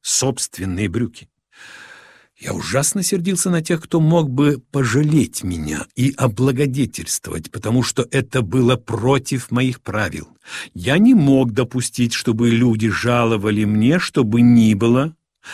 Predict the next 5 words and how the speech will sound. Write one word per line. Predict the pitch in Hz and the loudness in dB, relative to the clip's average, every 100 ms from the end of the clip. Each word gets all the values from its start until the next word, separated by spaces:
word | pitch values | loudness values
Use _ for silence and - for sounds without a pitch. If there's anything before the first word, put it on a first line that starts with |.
| - | -10
Я | - 139 233 | -2 2 2
хотел | 220 208 226 214 | 2 0 0 0
приобретать | 202 190 151 170 165 190 175 - 143 | 0 0 2 -2 0 0 0 -4 -6
свои | 131 - 139 175 170 | -4 -2 0 0 -2
вещи, | 123 180 156 - - 90 | -2 -2 -2 -4 -6 -8